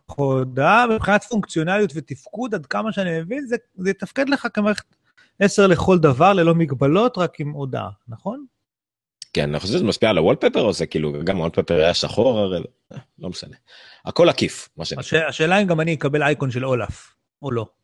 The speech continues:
Speaker 1: זה מה שמטריד אותי.
Speaker 2: מה?
Speaker 1: מה
Speaker 2: אה, של ה-, זה למטה שם? פש, לא יודע. יש לי
Speaker 1: אולף
Speaker 2: ווינדוס עשר
Speaker 1: ספרון.
Speaker 2: פה, אבל אני פותח אותו פעם ב-, וזהו. אה, לא משנה.
Speaker 1: לא, זה נראה לי איזה, אה,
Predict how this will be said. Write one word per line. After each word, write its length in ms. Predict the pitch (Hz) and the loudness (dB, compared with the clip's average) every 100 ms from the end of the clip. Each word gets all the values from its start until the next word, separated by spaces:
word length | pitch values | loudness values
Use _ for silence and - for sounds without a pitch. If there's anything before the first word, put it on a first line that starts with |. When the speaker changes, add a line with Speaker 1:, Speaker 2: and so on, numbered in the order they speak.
| _ _ | _ _
Speaker 1:
זה 120 | 135 135 | -10 -8
מה 120 | 127 | -8
שמטריד 320 | 123 113 117 | -10 -10 -10
אותי. 180 | 107 110 | -10 -14
Speaker 2:
מה? 80 | 110 | -12
Speaker 1:
מה 80 | 113 120 - | -12 -14 -2
Speaker 2:
אה, 180 | 101 98 | 2 2
של 200 | 82 82 | 0 0
ה-, 160 | 80 80 | 0 2
זה 120 | 87 | 0
למטה 300 | 87 98 98 | 0 -2 -4
שם? 100 | 98 | -8
פש, 300 | - - - - | -16 -20 -18 -20
לא 60 | |
יודע. 120 | - - _ - - - | -20 -20 _ -20 -20 -8
יש 160 | 92 98 | -2 2
לי 60 | |
Speaker 1:
אולף 100 | 87 | 4
Speaker 2:
ווינדוס 160 | 78 69 | 2 -2
עשר 200 | - 76 | -4 -4
Speaker 1:
ספרון. 220 | 120 117 | -6 -10
Speaker 2:
פה, 80 | 76 | -8
אבל 220 | 71 71 | -8 -10
אני 280 | 69 69 71 _ _ _ | -12 -16 -20 _ _ _
פותח 320 | 78 76 90 | -6 -2 0
אותו 180 | 85 78 | 0 -2
פעם 200 | 82 78 | -2 0
ב-, 120 | 82 73 | 0 0
וזהו. 220 | 67 - - | -6 -12 -10
אה, 60 | - - | -10 -6
לא 100 | 87 | -6
משנה. 180 | - 147 | 0 2
Speaker 1:
לא, 100 | 135 | 2
זה 100 | 131 | -2
נראה 240 | 131 151 | -2 2
לי 140 | 160 | 4
איזה, 160 | 139 127 | 4 2
אה, 840 | 127 120 117 113 113 110 110 110 | 0 0 -2 -4 -4 -6 -8 -10